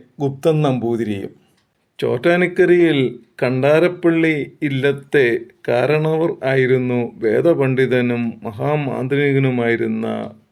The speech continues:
ഗുപ്തൻ നമ്പൂതിരി. എന്നാൽ ഇദ്ദേഹം സ്ത്രീലമ്പടനായിരുന്നു,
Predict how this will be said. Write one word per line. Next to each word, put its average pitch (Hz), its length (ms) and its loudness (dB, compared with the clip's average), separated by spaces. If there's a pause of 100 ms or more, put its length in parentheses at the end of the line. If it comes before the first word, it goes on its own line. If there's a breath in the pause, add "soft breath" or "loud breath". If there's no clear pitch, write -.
(120)
ഗുപ്തൻ 127 520 -4
നമ്പൂതിരി. 110 540 -6 (640)
എന്നാൽ 131 500 0
ഇദ്ദേഹം 131 460 -2 (120)
സ്ത്രീലമ്പടനായിരുന്നു, 120 1300 -4